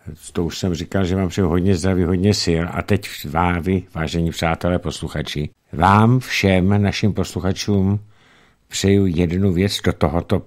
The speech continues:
do toho příštího těžkého roku. A to je především pevnou mysl. Nesmíme váhat.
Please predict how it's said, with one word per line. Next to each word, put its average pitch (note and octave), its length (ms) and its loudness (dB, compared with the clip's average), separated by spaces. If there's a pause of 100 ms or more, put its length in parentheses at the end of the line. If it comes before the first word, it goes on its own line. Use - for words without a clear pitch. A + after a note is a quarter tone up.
do D#2+ 160 -4
toho E2+ 200 2
příštího E2+ 640 -2
těžkého E2 520 -2
roku. D2+ 360 -8 (760)
A D#2 120 -8
to - 200 0
je G2 240 4
především F#2+ 1000 -2 (240)
pevnou A2 560 4
mysl. - 460 -2 (260)
Nesmíme A#2+ 600 4
váhat. G2+ 640 0